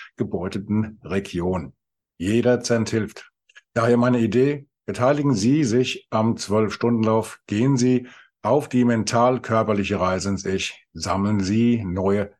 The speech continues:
Selbsterfahrung. Als Ausgleich dafür wäre eine Spende toll auf das Sonderkonto bei Helping Hands.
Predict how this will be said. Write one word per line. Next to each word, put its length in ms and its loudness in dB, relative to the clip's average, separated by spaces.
Selbsterfahrung. 1040 -2
Als 160 -8
Ausgleich 760 2
dafür 680 -2
wäre 420 0
eine 200 2
Spende 320 0
toll 260 0
auf 180 2
das 180 0
Sonderkonto 960 -2
bei 400 -2
Helping 400 -8
Hands. 340 -12